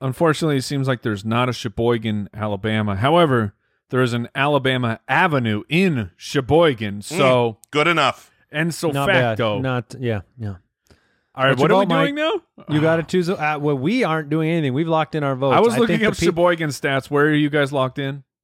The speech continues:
Speaker 3: I am locked in on the pizza one being a lie, the radius, the
Speaker 2: I am
Speaker 3: pizza math equation, and Jason's locking in Alabama,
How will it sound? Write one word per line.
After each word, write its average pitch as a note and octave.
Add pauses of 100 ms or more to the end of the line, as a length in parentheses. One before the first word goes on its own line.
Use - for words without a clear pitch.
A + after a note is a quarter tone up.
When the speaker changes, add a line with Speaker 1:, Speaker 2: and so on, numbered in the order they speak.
(100)
Speaker 3:
I D#3
am G3+
locked F#3
in F3+
on D#3+
the C#3+
pizza D3+
one C#3
being C3
a A#2+
lie, A2+
the G#2
radius, A2+
the A#2
Speaker 2:
I B2
am C#3
Speaker 3:
pizza A#2+
math A#2
equation, A2+
and A#2
Jason's C3
locking A#2+
in A2+
Alabama, A2